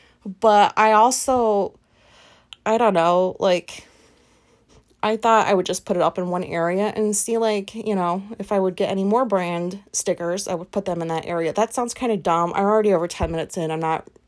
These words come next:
not redoing this episode. Um, but yeah, and then going atop, uh, along the top of the wall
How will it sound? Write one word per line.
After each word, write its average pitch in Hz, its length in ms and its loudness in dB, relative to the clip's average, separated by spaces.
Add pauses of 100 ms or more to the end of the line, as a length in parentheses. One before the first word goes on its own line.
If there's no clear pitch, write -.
(100)
not 208 340 -4
redoing 175 320 -4
this 160 160 -8
episode. - 420 -10 (2250)
Um, 175 380 0
but 202 140 -4
yeah, 135 260 -2
and 233 160 2
then 214 460 2 (1040)
going 247 320 6
atop, 262 420 0
uh, - 220 4
along 208 380 4
the 185 80 0
top 214 280 -2
of 190 140 -6
the 180 100 0
wall 165 600 2